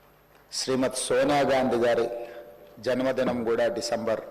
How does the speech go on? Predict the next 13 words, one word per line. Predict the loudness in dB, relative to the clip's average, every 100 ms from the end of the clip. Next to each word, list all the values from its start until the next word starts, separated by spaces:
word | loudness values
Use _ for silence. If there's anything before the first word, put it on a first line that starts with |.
| -16 -12 -8
తొమ్మిది. | -4 -4 -4 -6 -16 -20 -20 -20 _ _ _ _ _ -12 -2
ఈ | 0 2
రోజుకు | 2 0 0 2
వారు | 2 2 -2 -6 -8 -10 -10 -18 -20 -20 _ _ -10 0
డెబ్బై | 0 2 4
ఎనిమిది | 4 2 0 0
సంవత్సరాలు | 0 0 2 2 0 -2
పూర్తి | -4 -4 -4 -2
చేసుకొని, | -2 -2 -4 -4 -12 -18 -20 -20 -20 -20 -20 _ _ _ _ _ _ _ _ -2
వారు | 0 2 0 -2 -8 -18 -20 -20 -20 -20 -20 _ -6
మన | -2 0 0
అరవై | 2 0 0
సంవత్సరాల | 0 -2 0 0 2